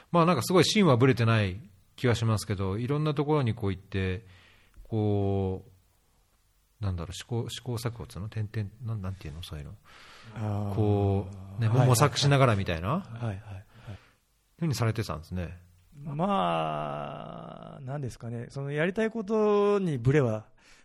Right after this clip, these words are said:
Speaker 2: ないので、
Speaker 1: うん。
Speaker 2: その自然環境保全というか、そこができれば、えっと、まあ、場所、場所というか立場は選ばないというか。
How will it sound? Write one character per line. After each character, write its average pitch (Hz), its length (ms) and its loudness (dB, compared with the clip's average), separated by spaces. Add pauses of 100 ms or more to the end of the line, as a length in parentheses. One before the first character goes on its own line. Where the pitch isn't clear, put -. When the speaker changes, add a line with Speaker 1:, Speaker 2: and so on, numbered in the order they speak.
Speaker 2:
な 120 220 4
い 151 80 4
の 101 100 -8
で、 101 240 2 (420)
Speaker 1:
う 180 40 -6
ん。 - 240 -10 (100)
Speaker 2:
そ 131 120 -8
の - 20 -4
自 117 180 -6
然 131 180 0
環 120 200 -4
境 131 140 2
保 113 100 6
全 107 160 0
と - 120 -10
い 98 40 -6
う 95 40 -6
か、 95 240 -12 (460)
そ 151 180 0
こ 180 220 2
が 170 360 4
で 147 180 0
き 185 100 2
れ 139 140 4
ば、 113 320 -2 (600)
え 120 100 -6
っ - 20 -8
と、 110 920 -10
ま 135 80 -2
あ、 120 40 -2
場 110 160 -2
所、 135 220 -2
場 113 160 -4
所 143 140 0
と 139 120 0
い 135 40 4
う 135 60 0
か 117 80 -4
立 135 260 -2
場 117 100 0
は 107 80 -2
選 110 200 2
ば 120 140 2
な 113 80 0
い 101 80 -6
と - 100 -14
い 101 40 -10
う - 20 -14
か。 98 240 -16